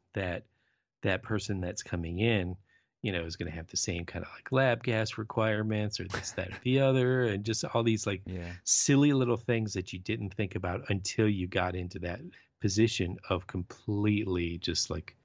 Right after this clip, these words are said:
Speaker 1: gutting and starting over. It is some, some interestingly silly stuff that I, I guess in a way where I was leading the conversation was wanting to know, obviously you've dealt with this. How have you dealt with it? And then just, you know, how do oth-,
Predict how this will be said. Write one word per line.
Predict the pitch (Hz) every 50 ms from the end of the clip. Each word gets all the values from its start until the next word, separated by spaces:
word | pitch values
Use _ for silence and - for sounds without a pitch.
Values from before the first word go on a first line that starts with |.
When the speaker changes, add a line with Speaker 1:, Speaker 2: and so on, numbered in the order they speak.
| _ -
Speaker 1:
gutting | - 120 104 95 95 95 92 90
and | 87 -
starting | - - 104 87 85 87 85 90
over. | 87 85 - - - - - _ _ _ -
It | 107 101 95
is | 98 92 92 -
some, | - 98 90 90 90 87 85 85 - _ _ -
some | - - 101 92 - -
interestingly | - 113 107 - - - - - 98 95 92 90 85
silly | - - - 87 85 85 82
stuff | - - 92 90 87 - - -
that | 87 87 - - - _ _ _ - -
I, | 110 110 - -
I | 110 110
guess | 101 135 131 - -
in | 123
a | 110 95
way | 98 98 98 117 120 113 - _ _ -
where | 104 104 104 98 98
I | 90
was | 90 90 - -
leading | 101 95 95 92 92 92 92
the | 87 87
conversation | - 104 98 90 90 87 - - 95 92 - - - 98
was | 90 87 82 -
wanting | 95 98 98 98 92 90 -
to | - 85
know, | 92 92 90 90 90 87 87 - _ _ _ - - - -
obviously | - 110 104 101 92 85 - - 87
you've | 90 95 87 80 -
dealt | - 85 82 - -
with | - -
this. | 110 107 110 - - - _
How | - - - 98 95
have | 87 82 - -
you | 90 87
dealt | - 90 85 - 120 107
with | 92 87 - -
it? | 113 123 120 _ - _ _ -
And | 110 107 110
then | 107 107 107 101
just, | - 110 107 - - - -
you | 107
know, | 104 104 98
how | 90 - - 110 110
do | 110
oth-, | 107 113 113 110